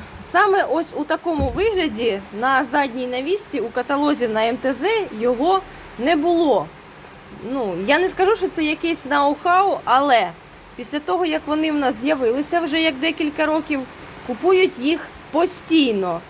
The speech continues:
Далі по рекомендації, м, замовив собі, друг побачив, замовив собі.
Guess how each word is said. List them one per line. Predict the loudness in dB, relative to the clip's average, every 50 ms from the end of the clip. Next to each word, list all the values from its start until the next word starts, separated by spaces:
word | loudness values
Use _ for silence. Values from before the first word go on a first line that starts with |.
| -18 -16 -8
Далі | -2 2 2 4 4 2 0
по | -2 -2 -2 -2
рекомендації, | -2 -2 -2 -2 -2 0 0 0 2 4 4 4 4 2 -2 -4 -4 -2 -2 -2 -2
м, | -4 -8 -12 -20 -20 -20 -20 -20 -20 -20 -20 -16 -14 -12 -10 -10 -10 -10 -12 -14 -18 -14 -10 -6
замовив | 0 2 4 4 6 4 4 4 2 0 -2
собі, | -2 -2 -4 -4 -2 -2 0 0 0 0 -2 -6 -10
друг | -8 -4 -2 -2 -2
побачив, | -2 -2 -4 -2 2 4 4 4 2 0 -2 -4 -4 -2
замовив | -2 -2 0 0 0 0 0 0 0 -2 -2 -4
собі. | -6 -6 -4 -4 -2 -2 -2 -2 -2